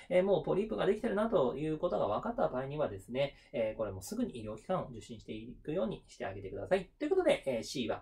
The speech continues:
誤り。はい。そして Dが正解なので、答えは二番が正解となりました。では次行きましょう。はい。問い四十六番です。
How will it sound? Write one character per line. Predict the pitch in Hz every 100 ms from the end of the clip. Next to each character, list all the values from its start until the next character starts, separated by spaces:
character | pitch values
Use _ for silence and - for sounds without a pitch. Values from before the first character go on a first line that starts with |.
| -
誤 | 120 156 185
り。 | - _ - - - -
は | 269
い。 | -
そ | 247
し | 247
て | 240
D | 254 269
が | 269
正 | 247 202
解 | 190 202
な |
の | 180
で、 | 185 185
答 | 139 147
え | 98
は | 95
二 | 127
番 | 240 220
が | 220 226
正 | 170 156
解 | 160 156
と | 220 226 160
な | 143
り | 139
ま | 135
し |
た。 | - 127 127 120
で | -
は | 285
次 | - 202 -
行 |
き | -
ま | 104 -
し | -
ょ | 208 175 - -
う。 | - - -
は | 262
い。 | - -
問 | 190 151
い |
四 | 175 196 127
十 | 107 95 90
六 | - 233
番 | 269
で | 226 208
す。 | -